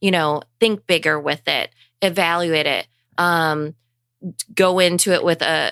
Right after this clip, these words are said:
a firmer, uh, standing or f-, a firmer ground, you know, like, if you're going into Target, you know, sometimes we are scared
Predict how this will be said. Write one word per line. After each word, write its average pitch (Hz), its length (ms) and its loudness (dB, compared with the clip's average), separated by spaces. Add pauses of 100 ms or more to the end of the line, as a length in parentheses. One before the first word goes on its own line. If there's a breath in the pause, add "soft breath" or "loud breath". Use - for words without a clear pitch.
a 170 80 -4
firmer, 170 640 0 (400)
uh, 156 260 0
standing 165 680 -2
or 151 140 0
f-, - 260 -12
a 185 80 -4
firmer 165 360 -2
ground, 147 600 -2
you 175 100 0
know, 156 200 2
like, 156 200 -2
if 160 100 -4
you're 160 80 -2
going 165 280 0
into 160 200 -2
Target, 196 520 -2 (260 loud breath)
you 208 140 0
know, 170 300 0 (160)
sometimes 240 460 0
we 202 120 2
are 202 140 -2
scared 202 720 0